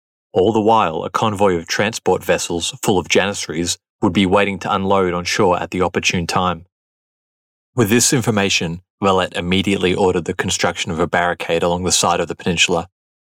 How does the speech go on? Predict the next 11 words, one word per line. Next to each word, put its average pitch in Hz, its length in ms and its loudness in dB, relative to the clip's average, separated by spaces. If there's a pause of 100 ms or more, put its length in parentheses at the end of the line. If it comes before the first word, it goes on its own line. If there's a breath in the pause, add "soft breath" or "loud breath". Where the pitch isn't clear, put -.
(140)
He - 80 0
didn't 120 240 2
have 127 140 2
the 123 60 -2
men 113 200 2
to - 120 -8
defend 104 360 0
all 107 100 4
sides 101 340 0
at 98 100 -4
once, 95 440 -2